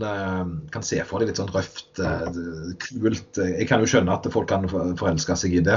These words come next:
Det var jo det jeg forelsket meg i når jeg begynte å, å, å drive det treningssenteret jeg gjorde, eh,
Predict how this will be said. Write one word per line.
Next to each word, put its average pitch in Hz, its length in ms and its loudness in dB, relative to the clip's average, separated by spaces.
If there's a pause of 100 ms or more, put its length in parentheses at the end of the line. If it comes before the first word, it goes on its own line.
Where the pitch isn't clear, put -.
Det 95 140 2
var 95 100 6
jo 95 160 4
det 98 140 6
jeg 104 160 6
forelsket 90 340 2
meg 90 160 4
i 85 80 4
når 90 80 4
jeg 85 80 4
begynte 85 240 2
å, 82 60 6 (420)
å, 73 220 -2
å 82 100 2
drive 80 380 4
det 85 100 4
treningssenteret 85 600 4
jeg 135 100 8
gjorde, 147 320 10
eh, 82 380 4